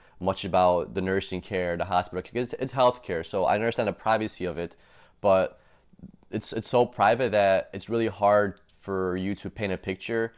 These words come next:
or help a person that doesn't work in healthcare realize what actually goes on in, in healthcare and how, how emotional it, it is. 'Cause a-, as, even as, as a new grad, even in nursing school, you don't really have any idea of how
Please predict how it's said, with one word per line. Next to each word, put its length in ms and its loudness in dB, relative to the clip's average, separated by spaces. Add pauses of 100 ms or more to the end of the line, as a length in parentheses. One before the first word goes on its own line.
(240)
or 100 -2
help 380 0 (160)
a 40 -12
person 300 -2
that 100 -4
doesn't 220 0
work 120 -4
in 60 -6
healthcare 360 -6
realize 480 0
what 120 -2
actually 220 -6
goes 220 -4
on 140 -4
in, 100 -12
in 80 -12
healthcare 520 -12 (360)
and 140 -6
how, 320 2 (420)
how 200 4
emotional 640 0 (140)
it, 160 -6
it 120 -2
is. 520 0 (280)
'Cause 300 -2
a-, 300 0
as, 120 0
even 220 0
as, 320 0
as 180 0
a 40 -2
new 160 0
grad, 360 2
even 200 -4
in 60 -2
nursing 260 -2
school, 400 -2
you 60 -4
don't 220 2
really 320 0 (440)
have 240 -4
any 220 0
idea 300 2
of 120 0
how 420 2